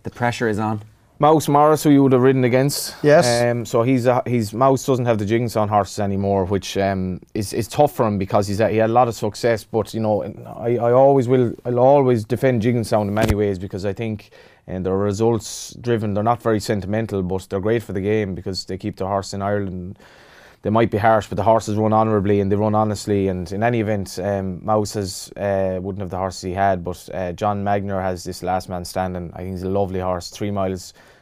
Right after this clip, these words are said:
Speaker 2: beginner's chase tomorrow. I think he'll take a lot of beating. It's in the twelve fifteen, and it'd be great for Mouse to have a winner at Christmas.
Speaker 1: Straight up to
Speaker 3: Yeah.
Speaker 1: win.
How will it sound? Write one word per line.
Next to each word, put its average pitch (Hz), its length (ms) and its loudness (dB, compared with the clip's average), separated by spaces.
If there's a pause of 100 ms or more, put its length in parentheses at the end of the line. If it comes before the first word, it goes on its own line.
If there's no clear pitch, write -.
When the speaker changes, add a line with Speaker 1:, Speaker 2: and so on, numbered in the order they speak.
(140)
Speaker 2:
beginner's 95 400 -4
chase 92 260 -4
tomorrow. 90 300 -4
I 87 40 -6
think 85 200 -10
he'll 80 60 -12
take 85 180 -10
a 92 60 -10
lot 87 160 -4
of 78 60 -12
beating. 85 360 -10
It's - 140 -16
in 90 160 -8
the 85 360 -6 (400)
twelve 95 300 -4
fifteen, 82 460 -10 (160)
and 87 100 -8
it'd 90 80 -4
be 95 60 -4
great 101 200 2
for - 120 -10
Mouse 92 240 -4
to 85 80 -4
have 78 100 -8
a 80 40 -6
winner 85 220 -6
at 85 80 -10
Christmas. 85 480 -8
Speaker 1:
Straight 101 300 -4
up - 80 -8
to - 80 -10
Speaker 3:
Yeah. 87 80 -2
Speaker 1:
win. 87 160 -6